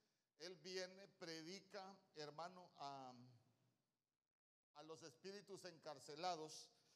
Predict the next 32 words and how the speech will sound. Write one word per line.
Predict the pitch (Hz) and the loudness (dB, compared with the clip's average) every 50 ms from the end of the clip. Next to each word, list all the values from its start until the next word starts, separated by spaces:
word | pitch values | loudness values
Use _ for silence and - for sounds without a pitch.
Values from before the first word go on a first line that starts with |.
| - - - - | -20 -20 -10 0
Eh, | 143 151 156 151 - - | 4 4 4 4 0 0
pero | 175 175 165 165 165 | 0 2 4 4 4
vea | 165 196 208 214 | 6 6 6 6
usted | 190 - 202 208 214 208 | 6 4 4 2 2 2
que | 208 185 | 0 -2
ahí | 165 175 | -2 -2
estaba | 185 175 - 190 190 196 190 - | -4 -4 -2 0 0 0 0 -2
cumpliendo | - 190 190 180 160 - 185 190 190 190 190 - 214 | -4 -6 -6 -6 -8 -8 -4 -4 -4 -4 -4 -6 -4
la | 202 196 190 | -4 -4 -4
profecía | - 175 160 127 151 139 - - 190 196 185 - | -2 -4 -2 -2 -2 -4 -4 -4 -2 -2 -2 -2
que | - 151 | -6 -12
está | 127 - - 160 | -10 -6 -6 -6
en | 175 160 | -6 -4
Zacarías | 180 170 165 - 160 143 156 170 170 170 165 156 - - | -8 -8 -6 -4 -4 -4 -4 -4 -6 -6 -8 -10 -6 -6
capítulo | 139 - 143 147 139 165 170 156 151 151 | -6 -6 -6 -10 -12 -10 -8 -8 -8 -6
cuatro, | - 143 143 135 - 147 160 | -2 -2 -2 -2 -2 -8 -10
cuando | - 170 151 139 143 147 | -4 -4 -4 -4 -4 -6
dice, | 170 185 151 - 135 104 - - - - - - - | -6 -6 -8 -8 -8 -10 -10 -12 -20 -20 -20 -16 -12
"¿No | 127 147 170 185 196 | -10 -6 -2 0 0
es | 185 - - | 0 0 0
este | 196 202 - - - - 190 | -2 -2 -2 -4 -8 -6 -4
un | 196 208 208 208 - | -4 -4 -6 -6 -8
tizón | 185 160 131 - - - 190 208 220 220 202 - - | -8 -8 -6 -8 -6 -4 -4 -4 -4 -8 -12 -12 -4
arrebatado | 156 143 135 143 143 139 135 135 127 - 170 175 185 180 175 | -4 -4 -2 -2 -4 -2 -4 -4 0 2 0 2 2 0 -4
del | 170 156 151 | -4 -4 -6
infierno?". | 151 143 - 165 175 170 170 165 175 185 - | -10 -10 -6 0 0 0 0 0 -4 -12 -10
¿Por | - 156 139 - | -8 -8 -8 -2
qué? | - 175 160 | -2 -2 -2
Porque | - - 156 147 127 - 151 151 | -2 -6 -6 -6 -6 -4 -4 -4
los | 143 151 156 147 - - | -2 -2 -2 -4 -4 -6
que | - 143 139 | -6 -4 -4
íbamos | 147 190 247 247 208 196 165 160 160 156 160 | -2 0 -2 0 0 0 -2 -2 -4 -10 -10